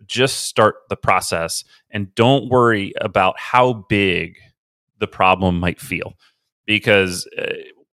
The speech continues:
while, while we don't wanna ignore it, we're not talking about going into, like, ostrich mode.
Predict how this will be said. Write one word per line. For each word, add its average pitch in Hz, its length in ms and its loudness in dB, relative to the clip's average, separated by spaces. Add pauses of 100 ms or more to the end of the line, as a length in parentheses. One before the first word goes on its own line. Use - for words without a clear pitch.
(160)
while, 113 440 2
while 120 200 6
we 117 120 -2
don't 139 240 2
wanna 160 140 0
ignore 104 440 4
it, 131 200 0
we're 104 100 -2
not 104 300 -2
talking 107 340 0
about 101 160 0
going 101 300 -4
into, 98 200 -6
like, 92 220 -2
ostrich 101 460 -2
mode. 135 360 -2